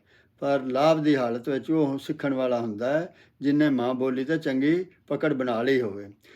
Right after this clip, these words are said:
ਤੀਜਾ ਭਰਮ ਇਹ ਵੇ ਭਈ ਮਾਂ, ਮਾਂ ਬੋਲੀ ਪਰਦੇਸੀ ਬੋਲੀ ਸਿੱਖਣ ਦੇ ਰਾਹ ਵਿੱਚ ਅੜਚਣ ਹੈ।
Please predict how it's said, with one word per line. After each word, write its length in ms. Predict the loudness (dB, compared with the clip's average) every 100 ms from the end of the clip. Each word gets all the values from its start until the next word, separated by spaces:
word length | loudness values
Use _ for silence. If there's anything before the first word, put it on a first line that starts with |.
| -20 _ _ _
ਤੀਜਾ 300 | 4 6 4
ਭਰਮ 280 | 4 2 4
ਇਹ 140 | 4
ਵੇ 260 | 4 4 4
ਭਈ 180 | 2 0
ਮਾਂ, 320 | 0 0 0
ਮਾਂ 240 | 2 2
ਬੋਲੀ 360 | 2 2 2 2
ਪਰਦੇਸੀ 580 | 0 -2 2 2 4 0
ਬੋਲੀ 320 | 0 0 -2
ਸਿੱਖਣ 320 | -4 -6 -2
ਦੇ 160 | 0 2
ਰਾਹ 220 | 2 2
ਵਿੱਚ 200 | 0 -2
ਅੜਚਣ 380 | -4 0 0
ਹੈ। 100 | 0